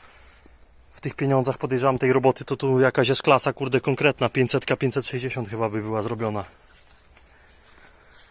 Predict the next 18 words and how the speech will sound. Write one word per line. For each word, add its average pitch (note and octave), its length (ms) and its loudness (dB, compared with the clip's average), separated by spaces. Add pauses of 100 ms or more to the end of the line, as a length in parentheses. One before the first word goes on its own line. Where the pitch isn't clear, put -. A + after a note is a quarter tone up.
(140)
Albo G2 180 -10
chociaż A2+ 380 -4 (220)
kupiona A#2+ 440 -2
w - 120 -8
przyzwoitym A#2 500 -4
stanie. G#2+ 380 -2 (1200)
Dobra, A#2+ 240 2
także B2 260 0
to E3+ 100 0
był D3+ 120 0
odcinek C3+ 360 -2
o C3+ 80 2
tych - 180 -4
progach. D#3+ 460 2 (800)
Na C#3 120 0
bieżąco C3+ 400 2
zapraszam B2 480 -2
do A#2 180 0